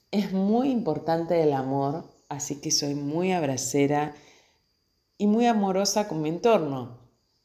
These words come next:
Y le pongo amor a mi día. Y para mí es muy importante la felicidad. Y esos tres estados, algunos los puede como don, que les salga fluidos.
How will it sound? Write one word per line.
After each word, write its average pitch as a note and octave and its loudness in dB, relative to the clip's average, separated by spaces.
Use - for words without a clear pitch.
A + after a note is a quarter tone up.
Y F3 -4
le E3+ 4
pongo F#3 0
amor E3 0
a E3 2
mi C#3+ -2
día. A2+ -4
Y F3 -6
para D#3+ -2
mí C#3+ -4
es D3+ -6
muy F#3 0
importante C#3 -4
la B2+ -4
felicidad. A#2 -6
Y G#3+ 4
esos C#4 0
tres G#3 0
estados, E3 -4
algunos E3 0
los D3 -2
puede D3+ 0
como D3 -2
don, C#3+ -4
que C#3 0
les B2+ -4
salga D#3+ 2
fluidos. C3 -2